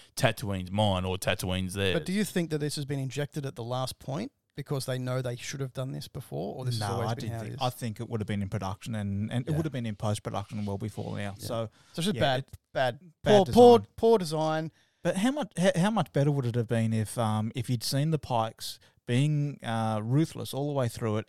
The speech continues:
Speaker 3: and then it would have added some colour to the mods?
Speaker 2: Yep.
Speaker 3: You know, they
Speaker 1: Yeah.
Speaker 3: could have really been hard done by and, and had some grit and some storyline, and you go,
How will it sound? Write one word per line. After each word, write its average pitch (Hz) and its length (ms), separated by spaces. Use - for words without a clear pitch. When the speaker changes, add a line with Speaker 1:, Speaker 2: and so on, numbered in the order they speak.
Speaker 3:
and 170 240
then 220 280
it 208 120
would 190 100
have 180 100
added 180 300
some - 160
colour 165 360
to 151 140
the 139 140
mods? 139 480
Speaker 2:
Yep. 104 180
Speaker 3:
You 151 80
know, 165 80
they 185 140
Speaker 1:
Yeah. 98 160
Speaker 3:
could 214 100
have 147 200
really 165 360
been 135 320
hard 135 240
done 143 240
by 117 280
and, 110 220
and 117 200
had 131 240
some 131 220
grit 135 320
and 120 120
some 117 140
storyline, 123 720
and 113 120
you 113 60
go, 120 200